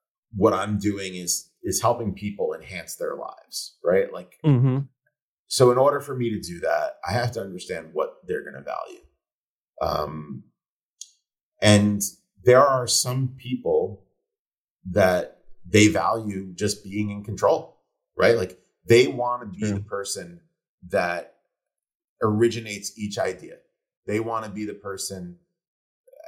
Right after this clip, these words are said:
Speaker 1: a-, and you kinda, like, it's like one of those things where you have to convince them that it was their i-, their idea. Um, there are other people that are, are going into this,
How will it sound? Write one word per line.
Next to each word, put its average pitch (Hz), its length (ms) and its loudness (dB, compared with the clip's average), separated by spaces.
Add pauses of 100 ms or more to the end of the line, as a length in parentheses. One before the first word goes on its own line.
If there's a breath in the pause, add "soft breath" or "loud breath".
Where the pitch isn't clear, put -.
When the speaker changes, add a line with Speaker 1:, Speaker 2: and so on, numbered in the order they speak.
(120)
Speaker 1:
a-, 127 220 -8
and 147 100 -4
you 143 240 -6
kinda, 143 300 -2
like, 117 240 -4
it's 110 120 -8
like 101 120 -6
one 110 140 -10
of 104 60 -12
those 104 160 -10
things 98 180 -12
where 92 80 -14
you 92 80 -8
have - 80 -10
to - 60 -20
convince 90 420 -14
them 87 140 -12
that 85 140 -6
it 76 180 -10
was 87 440 -6 (140)
their 90 320 4
i-, - 220 -2 (440)
their 98 260 4
idea. 101 460 0 (760)
Um, 80 640 0 (1500)
there 110 300 6
are 110 100 0
other 127 220 2
people 110 480 -2
that 95 440 -2 (640)
are, 95 320 2
are 92 160 -6
going 107 380 -2
into 98 320 -4
this, 92 500 -2